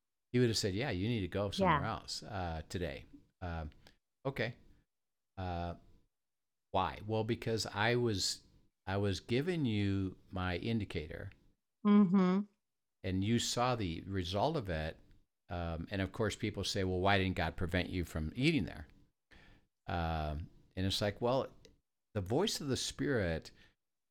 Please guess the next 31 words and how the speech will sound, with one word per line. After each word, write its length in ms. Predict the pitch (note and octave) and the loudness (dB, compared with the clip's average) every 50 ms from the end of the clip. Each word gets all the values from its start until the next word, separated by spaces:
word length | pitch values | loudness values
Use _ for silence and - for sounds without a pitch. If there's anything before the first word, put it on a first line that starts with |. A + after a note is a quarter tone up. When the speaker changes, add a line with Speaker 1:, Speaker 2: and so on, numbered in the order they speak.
| _ | _
Speaker 1:
is 160 | - G#2+ G#2 | 0 0 0
by 220 | - - F#2+ F2+ F2+ | 2 2 2 2 2
imitation. 600 | F2+ E2+ D#2+ E2 - - G2 F#2+ F2+ - - - - - - - - _ _ _ _ _ _ _ _ _ _ _ _ - | 2 0 -2 -2 -2 -2 -2 -2 -2 -4 -8 -12 -16 -18 -20 -20 -20 _ _ _ _ _ _ _ _ _ _ _ _ -4
Speaker 2:
Mm-hmm. 400 | G#3 G#3+ E3 D#3+ F#3+ F3 E3+ E3+ E3 D3+ | -4 -4 -4 -4 -4 -4 -4 -6 -6 -4
Speaker 1:
Uh, 320 | - F2 E2 D#2+ D#2 D2+ - - - | -4 -2 -2 0 0 -2 -4 -4 0
it's, 460 | - G#2+ G2+ F#2+ F2+ - - - - - - | 2 4 4 4 2 0 -2 -2 -4 -6 -6
"Are 120 | - G2 | -4 -2
you 160 | F#2+ G2 G2+ | 0 0 2
gonna 180 | G2 B2 B2 A2+ | 4 4 4 4
let 180 | G#2+ A2+ A2 - | 4 2 2 2
me 200 | G#2 F#2 E2+ - | 0 -2 -2 0
guide 400 | - G2 F2+ G2+ B2+ C#3 B2+ G#2+ | 2 4 6 6 6 4 4 2
you 160 | G#2 G2+ F#2+ F2+ | 0 2 2 2
and 160 | F2 E2 E2 | 2 0 0
lead 380 | F2+ A2 C3 E3 F3+ C#3 - | 0 0 0 -2 -2 -4 -4
you?" 280 | - F#2+ E2+ E2 E2+ E2 E2+ F2 | -2 0 0 0 0 0 0 0
But 200 | G#2 F#2+ F#2 - - - - - - _ _ - | 0 0 0 -2 -8 -20 -20 -20 -20 _ _ -2
if, 220 | A2+ G#2 - - | -2 -2 -2 -4
if 200 | - A#2 - - | -8 -6 -4 -2
I'm 240 | G#2+ A#2 C#3+ D#3 C#3 | 0 0 0 0 0
guiding 460 | - A2 G#2+ C3+ E3 D3+ C3+ A2+ G2+ | 0 0 0 2 2 2 2 2 2
and 140 | F#2 F2+ F2 | 2 0 0
leading 360 | F2 A2+ D3 F3+ F3+ D3+ A#2 | 0 0 0 0 2 2 2
you, 180 | F#2+ E2+ E2+ E2+ | 2 2 2 2
you 440 | F2 E2+ F2 G2+ C3+ F3+ G3+ F#3 - | 0 0 2 2 4 4 4 4 4
are 280 | - G2+ F#2+ F#2 F2+ | 4 4 4 4 4
a 80 | F2 E2+ | 4 2
follower 760 | E2 - - A2 G2+ G#2+ A2 G2+ F#2 E2+ D2 D2 D2+ D2+ - - | 0 -2 -2 -2 0 2 2 2 0 0 -2 -4 -4 -6 -6 -4
of 240 | - G2 G2 F2+ E2 | -2 -2 -2 -2 -2
that. 380 | E2 D2 - - - - - - - | -4 -6 -8 -8 -12 -16 -18 -16 -12
Speaker 2:
Right. 420 | D#3 D#3 D3+ D3+ D3 C#3+ D3 C#3+ | -8 -8 -6 -6 -6 -6 -8 -10